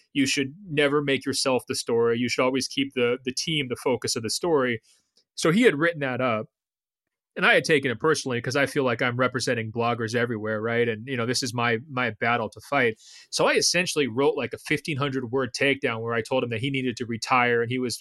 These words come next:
you know, past his prime. I was just going at him for no reason, you know? But I felt like at that time I was so young,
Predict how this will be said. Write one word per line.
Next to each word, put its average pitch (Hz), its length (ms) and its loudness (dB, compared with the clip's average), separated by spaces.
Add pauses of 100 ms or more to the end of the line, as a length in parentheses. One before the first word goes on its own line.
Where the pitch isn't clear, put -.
you 143 80 -6
know, 127 80 -2
past 123 380 0
his 123 100 -4
prime. 117 320 -2
I 175 80 -2
was 143 140 -4
just 110 100 -10
going 104 260 -4
at 113 220 -2
him 98 120 -14 (140)
for 240 100 -2
no 277 240 0
reason, 170 360 0 (120)
you 143 100 -2
know? 135 220 2 (260)
But 185 80 2
I 220 100 8
felt 233 240 4
like 175 260 4
at 135 120 0
that 160 260 4
time 147 160 0
I 135 80 4
was 139 180 0
so 127 180 0
young, 123 480 0